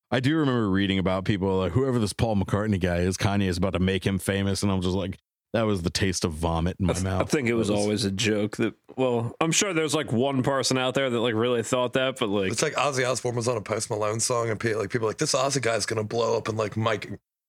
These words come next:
Speaker 3: coworker was like, "Doesn't fucking know. Ozzy has been around."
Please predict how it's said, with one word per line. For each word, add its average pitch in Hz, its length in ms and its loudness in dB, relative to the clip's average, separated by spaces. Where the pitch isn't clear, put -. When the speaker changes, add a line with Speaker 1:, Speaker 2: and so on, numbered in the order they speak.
Speaker 3:
coworker 104 480 0
was 104 200 0
like, - 120 -6
"Doesn't 113 340 -2
fucking - 400 -6
know. 120 200 2
Ozzy 127 260 2
has 101 160 -2
been 127 220 0
around." 110 480 -2